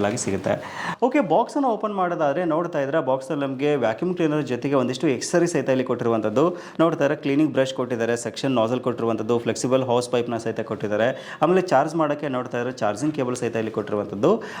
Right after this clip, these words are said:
ಅಷ್ಟೇ ಅಲ್ಲದೆ ವ್ಯಾಕ್ಯೂಮ್ ಕ್ಲೀನರ್‌ನ ನೀಟಾಗಿ ಮತ್ತು ಸೇಫಾಗಿ ಇಡೋಕ್ಕೆ ಒಂದು ಪೌಚ್ ಸಹಿತ ಇಲ್ಲಿ ನಮ್ಗೆ ಸಿಗ್ತಾ ಇರುವಂಥದ್ದು.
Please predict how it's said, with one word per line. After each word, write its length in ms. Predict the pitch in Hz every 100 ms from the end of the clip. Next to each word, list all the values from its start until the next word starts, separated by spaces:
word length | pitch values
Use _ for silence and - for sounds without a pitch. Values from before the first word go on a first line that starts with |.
| -
ಅಷ್ಟೇ 240 | 151 247
ಅಲ್ಲದೆ 220 | 185 170
ವ್ಯಾಕ್ಯೂಮ್ 400 | 165 113 - 160
ಕ್ಲೀನರ್‌ನ 360 | 165 147 135 147
ನೀಟಾಗಿ 460 | 131 131 151 151 143
ಮತ್ತು 200 | 135 135
ಸೇಫಾಗಿ 400 | - 131 135 120
ಇಡೋಕ್ಕೆ 280 | 117 117
ಒಂದು 180 | 135 120
ಪೌಚ್ 320 | 117 120 151
ಸಹಿತ 200 | 147 123
ಇಲ್ಲಿ 140 | 127 117
ನಮ್ಗೆ 260 | 110 107
ಸಿಗ್ತಾ 260 | 147 110 117
ಇರುವಂಥದ್ದು. 440 | 104 104 101 101